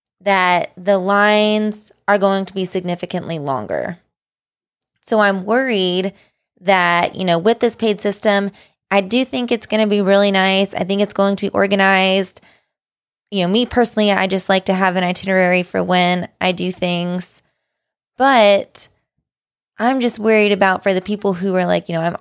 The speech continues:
already spending all this money. I don't wanna spend fifteen more dollars." Or if you have a big family, you know, if you have, like, six people, that's gonna get pretty expensive to add on to your everyday. And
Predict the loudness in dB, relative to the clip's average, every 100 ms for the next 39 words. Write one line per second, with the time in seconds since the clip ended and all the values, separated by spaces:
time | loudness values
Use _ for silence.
0 | 0 0 0 -2 -2 0 0 -2 -2 -2
1 | -2 0 0 0 0 -4 _ _ -8 -8
2 | -2 0 2 2 0 -2 -2 2 2 2
3 | -2 -2 -4 -2 -4 -2 0 2 4 4
4 | 4 2 0 -4 0 2 2 0 -2 -2
5 | -2 0 2 2 0 0 -4 -4 -2 -2
6 | -4 -4 -4 -6 -6 -2 2 2 2 -2
7 | _ _ -4 -2 0 0 0 0 -2 -2
8 | -4 -8 -8 -6 -8 -8 -12 _ -6 -2
9 | 0 0 0 -2 -6 -4 0 0 -2 0
10 | 0 0 -2 -10 _ _ _ _ _ _
11 | -4 2 4 4 2 0 -4